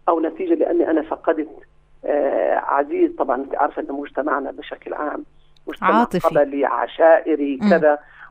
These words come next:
Speaker 1: والله اعتدوا على الولد أو اعتدوا على ال-، ال-، ال-، البنت أو ضربوا فلان أو كذا،
Speaker 2: مم.
Speaker 1: أو أجته، آه، الست تبكي، الرجل شاف الدنيا قد إيش منخرم، الإبرة بدأ ي-، يكتئب، الدم يغلي، فار لدماغه، إب-، لازم آخذ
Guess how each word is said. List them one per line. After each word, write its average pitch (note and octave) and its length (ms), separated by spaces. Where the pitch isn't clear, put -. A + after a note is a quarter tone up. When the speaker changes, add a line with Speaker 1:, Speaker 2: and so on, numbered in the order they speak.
Speaker 1:
والله D#3 260
اعتدوا E3 320
على C#3 120
الولد C#3+ 380
أو C#3+ 140
اعتدوا - 320
على C#3+ 200
ال-، C3 240
ال-، B2 180
ال-، C#3+ 360
البنت D3+ 440
أو B2+ 260
ضربوا D3+ 360
فلان D#3 280
أو C#3+ 140
كذا، E3 300
Speaker 2:
مم. D#3 60
Speaker 1:
أو E3+ 120
أجته، D#3+ 680
آه، - 720
الست - 440
تبكي، - 480
الرجل E3 320
شاف - 240
الدنيا E3+ 340
قد E3 140
إيش E3 160
منخرم، E3+ 380
الإبرة E3+ 240
بدأ E3 300
ي-، D#3+ 280
يكتئب، F#3+ 600
الدم F3+ 440
يغلي، F3+ 380
فار F3+ 320
لدماغه، F3+ 840
إب-، F3+ 240
لازم F3+ 720
آخذ F#3+ 360